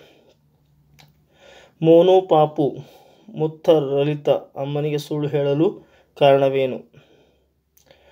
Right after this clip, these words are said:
ಒಮ್ಮೆ ಮೋನುವಿಗೆ ಐದು ವರ್ಷ ತುಂಬಿದ ಅವನ ಹುಟ್ಟು ದಿನ,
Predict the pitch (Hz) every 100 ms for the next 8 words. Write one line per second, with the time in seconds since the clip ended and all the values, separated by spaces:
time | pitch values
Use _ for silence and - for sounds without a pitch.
0 | _ _ - 156 160 165 151 151 170 160
1 | 156 156 135 156 151 147 147 147 147 147
2 | 143 143 143 139 135 151 156 143